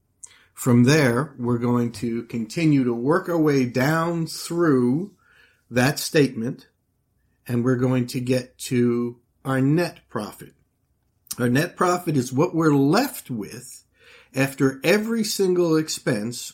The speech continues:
on that business or for that business has been taken care of. Our net profit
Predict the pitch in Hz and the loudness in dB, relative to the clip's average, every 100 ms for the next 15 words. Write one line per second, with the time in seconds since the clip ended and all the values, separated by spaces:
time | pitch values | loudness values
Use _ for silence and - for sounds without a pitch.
0 | - 127 143 147 147 143 - _ - 135 | -4 0 2 2 0 -2 -6 _ -2 0
1 | 120 104 90 95 - - 104 - 139 160 | 0 -4 -14 -14 -16 -14 -14 -6 0 0
2 | 143 113 - 90 117 104 107 110 104 117 | 0 -6 -8 -16 -10 -12 -10 -12 -8 -10
3 | 107 117 107 117 120 170 113 - _ _ | -10 -10 -8 -8 -8 -8 -8 -10 _ _
4 | _ _ _ _ _ _ - - 113 107 | _ _ _ _ _ _ -20 -8 -6 -4
5 | 110 139 240 _ - 117 92 - 117 - | 0 0 -2 _ -6 -6 -6 -10 -10 -12